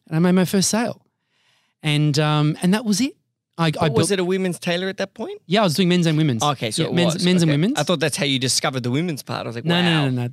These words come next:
Speaker 1: They, they, they were my first two customers.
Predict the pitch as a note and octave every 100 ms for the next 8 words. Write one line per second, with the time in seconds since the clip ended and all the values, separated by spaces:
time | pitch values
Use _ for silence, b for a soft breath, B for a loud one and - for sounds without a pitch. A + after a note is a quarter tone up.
0 | - D#3 D#3+ D#3 D#3 D#3 D3+ _ D#3 D#3+
1 | D#3+ E3+ D3+ D#3 C#3 C#3+ C3 B2 - G#2+
2 | G#2+